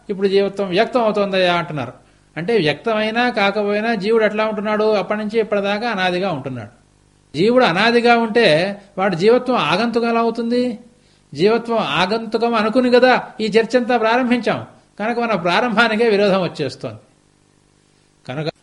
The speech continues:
ఉపాధుల వల్లే బ్రహ్మకు జీవత్వం వస్తుంది అని మనం మొదట్లో చెప్పుకున్న మాట వల్ల ఈ చిక్కులన్నీ వస్తున్నాయి కనుక ఆ మాట కుదరదు. ఏం కుదరదు?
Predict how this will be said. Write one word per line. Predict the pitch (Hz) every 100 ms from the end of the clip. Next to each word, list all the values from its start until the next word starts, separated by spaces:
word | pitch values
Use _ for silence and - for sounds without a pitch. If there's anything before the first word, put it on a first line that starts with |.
| _ _
ఉపాధుల | 147 151 208 233 226 240
వల్లే | 233 226 226 226 233
బ్రహ్మకు | 214 214 214 220 220
జీవత్వం | 202 214 214 214 214 208
వస్తుంది | 208 202 208 202 196 196
అని | 202 196
మనం | 190 180
మొదట్లో | 175 214 214 208
చెప్పుకున్న | 196 190 190 202 208 196
మాట | 190 190 185
వల్ల | 196 196
ఈ |
చిక్కులన్నీ | 180 175 190 190 190
వస్తున్నాయి | 180 196 190
కనుక | 170 156 156 156 147 - _ 135
ఆ | 143
మాట | 151 170
కుదరదు. | 135 143 131 101 _ _ _ _ _ _ _ _ _ _ _ _ _ _ _ _ _ _ _ _ _ _ _ _
ఏం | 160 202
కుదరదు? | 220 226 220 233 233 208